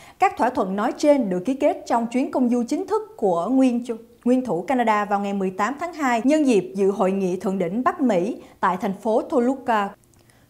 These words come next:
thủ phủ tiểu bang Mexico, quê hương của tổng thống nước chủ nhà. Tại một cuộc hội đàm, hai nhà lãnh đạo đã xác nhận tầm quan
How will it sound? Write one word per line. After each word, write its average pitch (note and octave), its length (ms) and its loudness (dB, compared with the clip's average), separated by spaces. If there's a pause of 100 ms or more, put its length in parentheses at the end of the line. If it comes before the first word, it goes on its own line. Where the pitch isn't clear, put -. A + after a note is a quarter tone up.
thủ A#3+ 260 4
phủ A#3+ 320 4
tiểu A#3 140 6
bang A#3+ 300 4
Mexico, A#3+ 520 0 (260)
quê D#4 120 6
hương C#4 280 2
của G3 200 2
tổng A3+ 220 -2
thống C#4+ 300 -2
nước F#4+ 220 0
chủ G3 140 -2
nhà. A3 400 2 (420)
Tại G3 240 4
một G#3+ 180 -2
cuộc G#3+ 180 4
hội F#3+ 200 2
đàm, G3 320 2 (260)
hai E4 180 0
nhà D#4+ 160 4
lãnh G#3 220 2
đạo F#3+ 260 0
đã G3+ 140 0
xác F4 200 0
nhận G3 240 0
tầm G#3 300 2
quan A#3 160 2